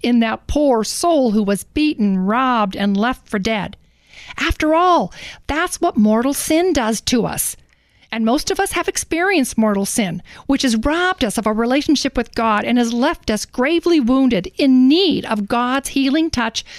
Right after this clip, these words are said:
to restore our spiritual life. In this story, Jesus depicts himself in the role of the Good Samaritan. It's Jesus that binds up our wounds caused by sin,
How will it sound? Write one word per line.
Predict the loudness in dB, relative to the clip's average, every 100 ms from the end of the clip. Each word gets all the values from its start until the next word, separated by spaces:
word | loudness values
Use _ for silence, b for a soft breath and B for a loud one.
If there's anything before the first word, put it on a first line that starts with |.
| B B
to | -4 0
restore | 0 -2 -2 0 0 0
our | -2 -4
spiritual | -4 -4 -4 -2 -2 0
life. | 0 -2 -6 -14 -20 B B B B B
In | 2
this | 2 0
story, | -2 -4 -4 -6 -10 -18 _ _ _ b -4
Jesus | 0 2 0 -2
depicts | -4 -4 -4 -4 -4 -2
himself | 0 0 -2 -4 -6 -10 -20 _ -6
in | -2
the | 0
role | 2 2 2
of |
the | 0
Good | -2 -4
Samaritan. | -2 -4 -2 -6 -8 -12 _ _ _ b b
It's | -4 -4
Jesus | -8 -2 0 2 0 -2 -4 -6
that | -6 -6 -4
binds | 0 0 -2
up | -2 0
our | 2
wounds | 2 2 0 -2
caused | -2 -2 -2 -2
by | -4
sin, | -4 -2 -2 -4